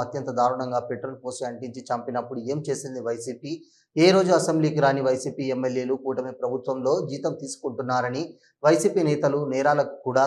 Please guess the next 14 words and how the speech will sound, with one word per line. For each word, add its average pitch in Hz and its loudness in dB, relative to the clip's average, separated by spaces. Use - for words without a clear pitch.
కులాలు, 127 2
మతాలు 131 0
తీసుకొస్తున్నారని, 135 -4
ఎంతో 160 0
మంది 170 6
ఆత్మహత్య 156 0
చేసుకొని 139 -8
చనిపోతున్నా 131 -2
పరామర్శించని 131 -4
జగన్ 131 -2
గంజాయి 175 6
బ్యాచ్లను 139 2
పరామర్శించడానికి 131 -2
వెళ్లారన్నారు. 123 0